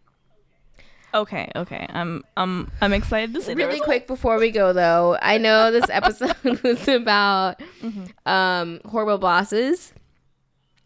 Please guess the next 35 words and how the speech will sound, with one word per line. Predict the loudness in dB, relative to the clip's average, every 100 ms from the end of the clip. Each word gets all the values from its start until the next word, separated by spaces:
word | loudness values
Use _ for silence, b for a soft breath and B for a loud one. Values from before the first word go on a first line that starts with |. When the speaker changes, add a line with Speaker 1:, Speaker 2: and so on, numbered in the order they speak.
| _ -20 -8
Speaker 2:
This | -6 -4 2
one, | 2 4 2 0 -4
I | 0 2
have | 2
a | 2
quick | 0 0
thing | -2 -2
Speaker 1:
Mm-hmm. | -2
Speaker 2:
to |
give | 0 2
you, | 2 4 4 2 -4 b b
to | -2
leave | 2 2 4
you | 4
all | 6 6 6
with. | 4 -2 -6 b b b
This | -8 -6
is | -8 -4
from | -2 0
a | 0
boss, | 0 0 -2 -8 -10
and | -6 -6
it's | -6
his | -8 -6
list | -4 -4 -6 -6
of, | -2 -2 -2 -4 -10 -20 _ _
his | -2 -2
company's, | 0 0 0 -4 -6 -8 -4
not | -2 -2
his | -6
personally, | -4 -4 -6 -12 -10
his | -10
company's | -8 -8 -6 -8 -8 -10
list | -14 -12
of | -10 -10 -10